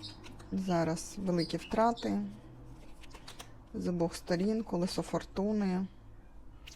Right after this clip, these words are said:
Вони таким чином, оцим наступом на Харківському напрямку, намагаються домовитись. Е, вимагають, е, щоб ми йшли на їх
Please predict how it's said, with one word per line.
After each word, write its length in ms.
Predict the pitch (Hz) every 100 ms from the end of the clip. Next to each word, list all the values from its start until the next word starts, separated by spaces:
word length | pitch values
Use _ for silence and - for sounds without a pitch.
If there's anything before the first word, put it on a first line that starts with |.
| - - 202
Вони 680 | 196 196 214 262 262 233 190 -
таким 340 | 214 208 226
чином, 440 | 202 - 262 269 196
оцим 260 | 185 208
наступом 520 | 196 190 180 175 - 160
на 60 |
Харківському 640 | 175 180 - 170 - 175
напрямку, 500 | 185 220 226 185 -
намагаються 600 | 170 180 180 185 180 180 180
домовитись. 800 | 180 180 160 - - - - - - - - - - - - - - -
Е, 80 | 175
вимагають, 800 | 175 190 190 202 185 175 - -
е, 380 | 165 160 160 156 160 170 - - - - - - - - -
щоб 180 | - 190
ми 60 | 190
йшли 200 | - 185
на 100 | 170
їх 440 | 165 170 - -